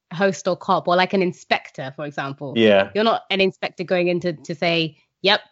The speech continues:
Speaker 1: check, check, check. This is all
Speaker 2: Mm-hmm.
Speaker 1: good." It's, you're trying to move in as well. And so it's a compromise, and it's a,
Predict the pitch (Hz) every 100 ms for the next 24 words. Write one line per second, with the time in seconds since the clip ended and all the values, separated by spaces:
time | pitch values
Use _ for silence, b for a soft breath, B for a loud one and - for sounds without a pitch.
0 | - 226 - - - 214 196 - - _
1 | _ 185 180 185 175 170 190 131 165 -
2 | - - _ _ 190 190 196 196 185 180
3 | 165 175 170 185 175 175 160 147 165 139
4 | 135 _ _ _ - 170 185 160 - 226
5 | - 180 165 165 156 165 175 - 160